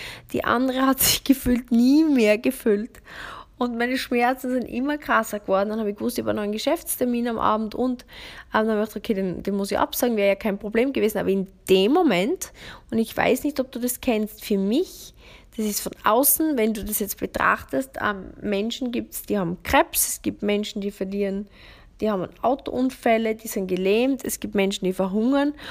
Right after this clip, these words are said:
und ich hab einfach nur das Luxusproblem gehabt, von einer Wohnung in die nächste zu ziehen und halt einfach einen steifen Nacken zu haben.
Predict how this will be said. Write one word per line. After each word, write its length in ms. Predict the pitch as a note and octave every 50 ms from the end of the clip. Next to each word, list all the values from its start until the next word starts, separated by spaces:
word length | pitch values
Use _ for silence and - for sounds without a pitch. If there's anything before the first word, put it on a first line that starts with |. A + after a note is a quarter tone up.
| - - - -
und 140 | - G#3+ A3
ich 60 | A3
hab 80 | G3+ G#3
einfach 220 | G3 A3 A3 A3
nur 140 | A3+ A3+ A3
das 180 | G#3+ G#3+ -
Luxusproblem 840 | B3 D4+ F#4 - - - A#3+ A#3 - - A#3 - - F#3+ F#3 F#3 F#3+
gehabt, 200 | G3 G3 G3 G3
von 180 | - G3 F3 -
einer 280 | - G3 A3 C#4 D4
Wohnung 260 | C4 A3+ G#3+ G#3+ A3 G#3+
in 60 | G3
die 100 | F#3+ F#3+
nächste 360 | F#3 F3 F#3 - - - -
zu 160 | - - -
ziehen 240 | - - G3 F#3+ F#3+
und 180 | F#3 G3+ - -
halt 140 | E3 -
einfach 220 | - D3 F3 F#3+ G3+
einen 100 | G3+ G#3
steifen 360 | - - F3+ G3 G#3+ - C4
Nacken 280 | D4 C#4+ C#4 - G3 G3
zu 140 | - F#3
haben. 80 | F3+ F#3+